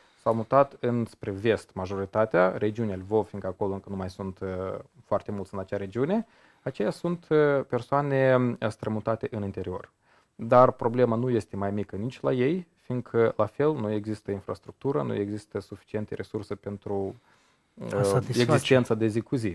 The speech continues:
Speaker 1: până la
Speaker 2: Mhm.
Speaker 1: sfârșit. Și este o problemă strigentă acum la moment.
Speaker 2: Deci, e, spațiul românesc și acum, dacă vorbim despre Republica Moldova, noi ne lovim, e, cu, e, problema refugiaților transfrontalieri.
Speaker 1: Exact.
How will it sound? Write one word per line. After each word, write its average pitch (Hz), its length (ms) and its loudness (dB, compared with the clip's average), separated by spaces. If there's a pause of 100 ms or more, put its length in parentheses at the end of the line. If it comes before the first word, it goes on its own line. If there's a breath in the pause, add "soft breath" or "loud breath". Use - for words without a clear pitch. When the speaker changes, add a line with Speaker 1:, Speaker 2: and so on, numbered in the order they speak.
Speaker 1:
până 95 140 -10
la 92 60 -6
Speaker 2:
Mhm. 95 100 -8
Speaker 1:
sfârșit. - 360 -8 (420)
Și - 180 -4
este 160 200 -2
o 123 40 -2
problemă 110 640 -2 (640)
strigentă 92 520 -12
acum 98 240 -12
la 110 140 -10
moment. - 260 -18 (1040 loud breath)
Speaker 2:
Deci, 127 340 -2
e, 139 340 4 (920)
spațiul - 580 6
românesc 131 420 4
și 107 240 -6
acum, 110 200 -2
dacă 123 120 4
vorbim 120 280 0
despre 123 180 -2
Republica 127 440 2
Moldova, 139 560 0
noi 135 300 -2
ne 135 160 -2
lovim, 131 520 -4
e, 131 400 -4
cu, - 140 -10 (1120 loud breath)
e, 123 60 -4 (240)
problema 131 640 2 (140)
refugiaților 127 920 0
transfrontalieri. 123 1160 0
Speaker 1:
Exact. 104 420 0